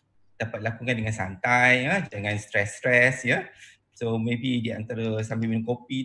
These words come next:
tu mungkin boleh dengar-dengar sikit-sikit, ya. Kalau ada soalan, tadi Doktor Aida kata, uh, boleh usulkan, kita akan cuba sedaya upaya untuk menjawab persoalan-persoalan yang, uh, di,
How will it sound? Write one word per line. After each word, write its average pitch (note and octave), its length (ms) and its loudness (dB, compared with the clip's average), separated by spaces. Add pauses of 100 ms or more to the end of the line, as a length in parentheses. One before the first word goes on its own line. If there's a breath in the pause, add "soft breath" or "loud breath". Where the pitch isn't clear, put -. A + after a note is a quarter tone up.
tu D#3 80 -4
mungkin A2+ 320 -6
boleh G2 160 -4
dengar-dengar G2 480 -6
sikit-sikit, - 400 -8 (160)
ya. A2+ 240 -10 (160)
Kalau F#2 160 -4
ada F#2+ 80 -10
soalan, A2 480 0
tadi A#2 240 -8
Doktor F2+ 240 -8
Aida G2+ 160 -4
kata, G#2 360 -4 (440 loud breath)
uh, F#2+ 240 -8
boleh A2 240 -4
usulkan, D#3+ 800 -2
kita - 240 -12
akan G#2+ 160 -12
cuba B2 400 -4
sedaya G2+ 320 -4
upaya C3 320 -4
untuk A2 400 -8
menjawab G2+ 400 0
persoalan-persoalan G2 720 -6
yang, A2 180 0 (460 loud breath)
uh, F#2 160 -2
di, G2 400 -10